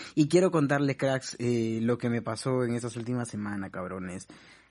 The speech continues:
Lastimosamente, cracks, son par-, eh, cosas parte de la vida. Y lastimosamente, cracks, a pesar que nosotros nos cuidamos muchísimo con todo esto de,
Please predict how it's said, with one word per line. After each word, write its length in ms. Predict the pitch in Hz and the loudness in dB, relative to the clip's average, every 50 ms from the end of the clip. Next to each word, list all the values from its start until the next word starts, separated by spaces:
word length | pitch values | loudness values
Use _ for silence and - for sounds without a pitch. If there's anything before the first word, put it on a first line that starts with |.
| _ - | _ -2
Lastimosamente, 1300 | 120 123 120 120 117 - - 123 123 127 131 127 - 139 127 127 123 123 120 120 117 113 120 117 120 120 117 | 0 2 2 0 0 0 2 2 4 4 2 2 2 0 2 2 2 2 2 0 0 0 0 0 0 -2 -2
cracks, 340 | - 123 120 123 120 - | -2 0 0 0 -2 -4
son 280 | - - 131 123 120 110 | -6 -4 -2 -2 -2 0
par-, 280 | - 123 120 117 117 113 | 0 -2 -2 -2 -4 -4
eh, 320 | 120 127 123 120 123 113 - | -4 -2 -2 0 -2 -4 -2
cosas 400 | - 123 117 - 123 120 117 - | -2 -2 -2 -2 -4 -4 -6 -6
parte 360 | - - 113 113 113 - 123 | -6 -4 -4 -4 -2 -2 -2
de 80 | 120 117 | -2 0
la 120 | 107 104 | 0 0
vida. 460 | 110 117 120 110 104 104 110 117 - - - - - - _ _ _ _ _ _ _ | 0 2 2 2 0 -2 -6 -8 -12 -16 -20 -20 -20 -20 _ _ _ _ _ _ _
Y 540 | - 120 117 113 110 110 110 110 110 110 107 | -4 -2 0 0 2 0 0 0 0 -2 -2
lastimosamente, 960 | 107 110 107 - - 120 120 120 120 117 - 120 120 117 113 113 110 - 104 | -2 -2 -4 -2 -2 -2 0 0 0 -2 -2 -2 -2 -2 -2 -2 -4 -6 -8
cracks, 360 | - - 104 107 104 - - - | -8 -8 -8 -8 -10 -12 -10 -8
a 120 | - - - | -8 -8 -6
pesar 320 | 113 - - 113 110 101 | -8 -6 -4 -6 -6 -4
que 100 | - 120 | -4 -6
nosotros 480 | 113 104 - 110 98 - 117 117 110 117 | -6 -6 -8 -10 -12 -10 -10 -8 -6 -6
nos 180 | 113 107 - | -6 -6 -8
cuidamos 460 | - - 107 104 101 101 107 110 110 | -10 -12 -10 -10 -8 -8 -6 -6 -6
muchísimo 600 | 113 107 101 95 - - 104 - - 110 110 113 - | -6 -6 -8 -8 -10 -10 -10 -10 -8 -8 -8 -8 -8
con 200 | 110 107 107 98 | -10 -10 -10 -8
todo 240 | 120 110 107 107 107 | -8 -8 -8 -8 -8
esto 380 | 107 107 - - - 107 104 | -8 -10 -12 -12 -12 -10 -8
de, 240 | 101 101 95 90 | -8 -8 -8 -10